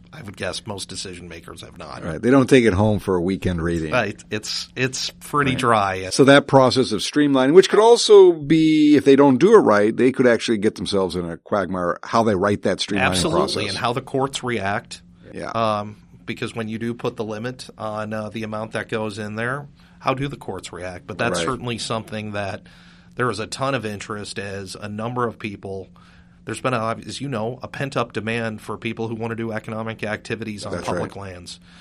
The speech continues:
Speaker 1: And, uh, uh, there's been a, a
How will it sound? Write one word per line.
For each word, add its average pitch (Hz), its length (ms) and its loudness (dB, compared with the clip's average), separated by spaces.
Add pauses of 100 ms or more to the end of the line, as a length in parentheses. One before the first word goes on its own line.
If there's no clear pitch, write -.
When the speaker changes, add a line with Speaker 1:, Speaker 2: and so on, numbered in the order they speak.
(260)
Speaker 1:
And, 104 640 -10
uh, 95 360 -8 (1080)
uh, 95 300 -12 (400)
there's 107 200 -12
been 107 140 -8
a, 104 280 -8
a 98 180 -14